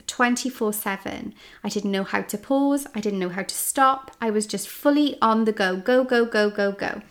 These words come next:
I didn't sleep. I was answering literally messages. People were messaging me at ridiculous hours, and I was responding to that.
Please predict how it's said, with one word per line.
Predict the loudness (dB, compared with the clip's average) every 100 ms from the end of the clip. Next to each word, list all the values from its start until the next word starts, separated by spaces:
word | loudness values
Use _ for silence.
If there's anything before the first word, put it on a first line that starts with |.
| _ -8
I | 0
didn't | 0 0
sleep. | -4 0 2 2 0 -6 -20 -20 -20 -20 _ -4
I | 2
was | 2 2
answering | 2 0 2 2 4
literally | 2 0 0
messages. | 0 0 -2 -4 -4
People | -4 0 2
were | 2
messaging | 2 -2 -6 -6 -4
me | -4 -6
at | -6 -8 -6
ridiculous | -4 -4 0 0 0 -6 -6 -2
hours, | 0 0 -4 -4
and | 0
I | 2
was | 0 -2
responding | -4 -6 -2 -2 -2 -4 -6 -6
to | -6 -6
that. | -4 -6